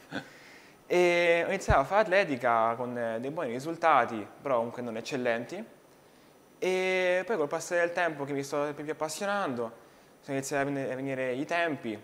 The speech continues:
quindi avendo questi tempi ho iniziato su sessanta con, eh, il record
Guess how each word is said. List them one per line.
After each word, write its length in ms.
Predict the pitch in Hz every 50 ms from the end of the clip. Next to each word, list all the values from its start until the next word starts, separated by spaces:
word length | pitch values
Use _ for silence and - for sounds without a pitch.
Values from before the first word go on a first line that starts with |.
| - - - - - - - - - - - - - - - - - -
quindi 560 | - 135 127 123 123 123 123 120 120 117 113 113 - - - - - - -
avendo 200 | - 110 120 120
questi 260 | 120 123 123 - 131
tempi 320 | 117 139 131 127 123 123 127
ho 40 |
iniziato 340 | 120 117 117 - 127 117 120
su 80 | 123 127
sessanta 480 | 123 123 123 - 143 131 127 127 123
con, 260 | 117 123 120 120 120 117
eh, 160 | 117 117 117 110
il 100 | 113 120
record 320 | 123 123 117 120 117 117